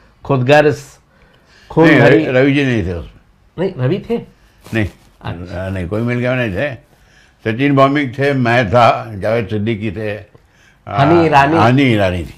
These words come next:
Speaker 1: तो खैर, मतलब वो थोड़ी सी गलती
Speaker 2: हाँ।
Speaker 1: हो गई। तो anyway, रॉबिन भट्ट साहब थे, हनी ईरानी थी,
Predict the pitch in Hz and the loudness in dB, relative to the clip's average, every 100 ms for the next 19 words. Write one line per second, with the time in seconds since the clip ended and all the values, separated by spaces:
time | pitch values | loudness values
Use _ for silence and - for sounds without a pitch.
0 | _ 123 127 - - _ _ _ _ - | _ -4 -4 -4 -10 _ _ _ _ 0
1 | 147 190 - - _ - - - 107 131 | 2 2 0 -16 _ -20 -14 -10 -6 -4
2 | 131 135 131 131 151 139 131 127 120 151 | -2 -2 0 2 2 0 -2 -2 0 -2
3 | 117 104 120 127 123 160 - 127 120 143 | -2 0 0 2 0 -2 -6 -4 -2 0
4 | 151 143 165 - - _ _ _ _ - | 0 -2 -2 -8 -20 _ _ _ _ -4
5 | 123 135 165 165 156 - 95 117 101 90 | 4 4 4 2 -2 -8 -14 -12 -14 -16
6 | - - 131 143 - 160 165 - 156 165 | -18 -4 0 0 4 4 4 4 2 2
7 | 131 156 170 156 151 170 165 143 160 180 | 4 4 4 4 2 2 0 -2 -4 -6